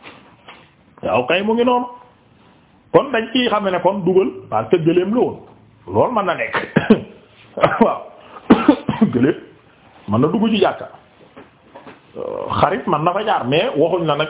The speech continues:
yow buñ nee nii rek nga jël sam xar moo xam ne li nga ko bëggee buñ nee nii rek nga xëcc ko fi jàkka ji. <coughs> Bon. Waaw, mais loolu, euh, euh, mën na nekk.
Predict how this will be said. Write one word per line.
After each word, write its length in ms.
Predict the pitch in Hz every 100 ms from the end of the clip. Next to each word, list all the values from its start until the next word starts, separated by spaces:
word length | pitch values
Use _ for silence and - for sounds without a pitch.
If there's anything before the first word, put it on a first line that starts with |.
| - 123
yow 380 | 135 147 135 127
buñ 200 | 139 151
nee 140 | 147
nii 160 | 143 135
rek 120 | 139
nga 100 | 139 131
jël 160 | 135 139
sam 160 | 127 127
xar 220 | 135 131
moo 180 | 127 127
xam 140 | 131 135
ne 80 |
li 100 | 123
nga 80 | 131 131
ko 60 |
bëggee 280 | 135 135 127
buñ 140 | 127 139
nee 200 | 143 143
nii 160 | 135 127
rek 80 | 135
nga 60 | 147
xëcc 240 | 196 - 143
ko 80 | 139
fi 140 | - - - - - - - 107 156
jàkka 260 | 165 - 120
ji. 100 | - -
<coughs> 180 | - 208
Bon. 140 | 135 - - - _ -
Waaw, 280 | 110 117 190
mais 280 | 139 160 381 - - - - - - -
loolu, 480 | 113 139 147 156 339 - - 127
euh, 160 | 131 123
euh, 880 | 117 101 104 90 78 64 60 69 101
mën 180 | 165 190
na 80 | 147
nekk. 220 | 117